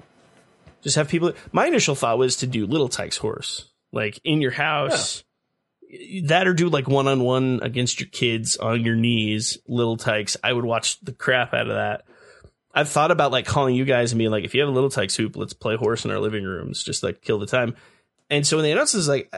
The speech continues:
Speaker 1: actually, like, this could be fun. Obviously, this isn't a long-term thing, but, you know, turn it into a fun thing. On the N B A spectrum, too, like, in my head, I go, like, why not just do, like, a rehash dunk contest where, like, everyone can do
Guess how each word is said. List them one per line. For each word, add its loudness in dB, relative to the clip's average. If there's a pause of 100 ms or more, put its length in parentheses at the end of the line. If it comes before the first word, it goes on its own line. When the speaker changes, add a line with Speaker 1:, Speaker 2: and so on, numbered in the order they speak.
(260)
Speaker 1:
actually, 0
like, 0 (100)
this -2
could -4
be 2
fun. 2
Obviously, 2
this 0
isn't -2
a 0
long-term 0
thing, -4
but, -2 (340)
you 0
know, -2 (1400)
turn 0
it 4
into 2
a 2
fun 0
thing. 0 (300)
On 2
the 2
N 4
B 4
A 2
spectrum, 2
too, 2
like, 0
in -4
my 0
head, 2
I 0
go, 2
like, 0
why -2
not 0
just -4 (1400)
do, 0
like, 2
a 2
rehash 0
dunk 0
contest -2
where, -2
like, -2
everyone -2
can 0
do 0